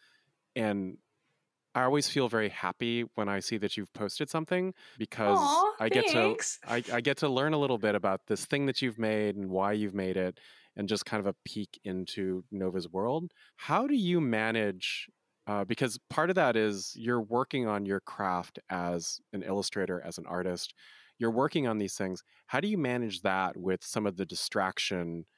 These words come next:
Speaker 1: that occurs naturally in the world of social media?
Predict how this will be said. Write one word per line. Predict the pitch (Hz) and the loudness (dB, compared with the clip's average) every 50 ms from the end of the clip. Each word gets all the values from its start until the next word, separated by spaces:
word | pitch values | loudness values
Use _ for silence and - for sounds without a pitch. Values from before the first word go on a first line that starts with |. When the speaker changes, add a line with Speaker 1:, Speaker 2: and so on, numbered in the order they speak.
| _ _ _ _ _ _ _ - | _ _ _ _ _ _ _ 0
Speaker 1:
that | 107 98 | 0 0
occurs | 98 - - - - - 110 98 95 92 90 90 87 82 - - - - | 0 -2 -4 -8 -4 -2 0 0 0 0 -2 -4 -4 -6 -8 -10 -10 -6
naturally | 101 95 92 90 95 - - 110 95 90 90 90 | -4 -2 -2 -2 -2 -4 -4 -2 -2 0 -2 -2
in | 98 95 | -2 -4
the | 92 92 | -2 -2
world | 87 82 85 87 85 80 | -2 0 -2 -2 -2 -4
of | 82 | -6
social | - - 90 82 - - 85 | -6 -6 -6 -6 -6 -6 -8
media? | 82 80 80 80 85 - | -8 -8 -8 -8 -10 -12